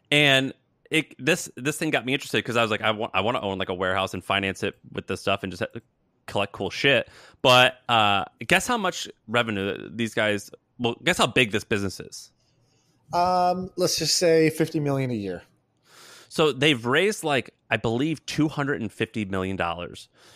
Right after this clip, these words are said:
Speaker 1: And they projected that just one of their locations will make close to forty million a year in sales. And they're having, like, over a dozen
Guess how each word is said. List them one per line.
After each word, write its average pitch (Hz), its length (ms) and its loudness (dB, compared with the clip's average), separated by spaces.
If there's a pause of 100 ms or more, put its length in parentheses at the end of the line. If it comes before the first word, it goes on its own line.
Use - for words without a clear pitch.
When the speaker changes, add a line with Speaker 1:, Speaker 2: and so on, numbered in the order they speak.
(160)
Speaker 1:
And 113 360 2 (960)
they 127 160 2
projected 127 720 0
that 110 340 2
just 135 180 -4
one 117 480 2
of 113 140 -2
their 120 140 2
locations 117 680 -2
will 113 120 0
make 113 180 0
close 110 360 -2
to 110 80 -2
forty 104 320 -2
million 98 280 -2
a 92 40 -4
year 92 120 -4
in 90 100 -8
sales. 90 480 -4 (260)
And 110 120 -2
they're 107 80 0
having, 113 280 0 (440)
like, 95 200 0 (600)
over 123 220 2
a 107 40 2
dozen 101 480 -2